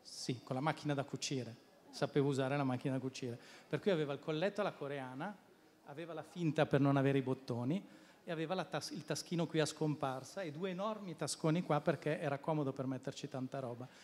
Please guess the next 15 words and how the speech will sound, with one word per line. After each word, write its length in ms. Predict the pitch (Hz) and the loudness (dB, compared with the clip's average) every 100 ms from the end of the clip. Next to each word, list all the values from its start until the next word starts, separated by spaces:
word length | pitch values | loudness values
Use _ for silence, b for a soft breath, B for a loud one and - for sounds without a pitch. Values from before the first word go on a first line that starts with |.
| B - | B 0
quindi 220 | 202 156 | 4 6
non 160 | 180 | 6
somigliava 560 | 196 185 180 196 151 151 | 4 2 2 4 4 4
al 100 | 160 | 2
classico 420 | 160 135 - 156 | 0 0 0 2
doppio 260 | 143 135 165 | 2 0 0
petto 340 | - 143 - | 0 0 -2
camice 720 | 151 139 139 131 151 147 - - | -2 0 0 0 0 0 -4 -8
del 160 | 143 139 | -2 0
medico, 560 | 139 131 127 - 151 | 2 0 -2 -4 -4
era 220 | - 147 147 | -2 -2 0
diverso. 640 | 143 127 127 - - 131 B B B B | -2 -4 -6 -8 -10 -12 B B B B
Come 280 | - 254 - | 6 6 8
tocco 260 | 226 - | 4 4
finale 800 | 185 175 151 131 131 170 208 - | 0 2 0 0 2 2 2 -4